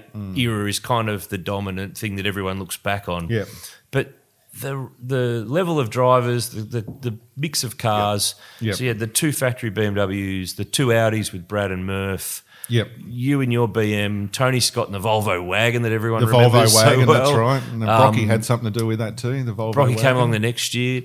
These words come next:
Speaker 2: yep. Um, Graham Moore in a Vec-, so you were in the privateer sort of
Speaker 1: Yep.
Speaker 2: category to take on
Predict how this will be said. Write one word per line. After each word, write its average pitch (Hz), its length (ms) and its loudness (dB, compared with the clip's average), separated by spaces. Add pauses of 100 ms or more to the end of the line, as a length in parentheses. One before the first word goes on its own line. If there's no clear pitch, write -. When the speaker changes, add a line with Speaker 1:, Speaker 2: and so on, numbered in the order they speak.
(120)
Speaker 2:
yep. 123 420 -2
Um, 113 580 -2 (520)
Graham 127 280 4
Moore 127 280 4
in 113 60 4
a 110 60 2
Vec-, 98 320 -2
so 160 100 2
you 196 120 2
were 185 100 4
in 139 60 2
the 120 60 2
privateer 117 760 0
sort 104 200 -2
of 90 60 -6
Speaker 1:
Yep. - 60 -14
Speaker 2:
category 107 480 2
to 98 280 -2 (200)
take 110 300 -2
on 101 300 -2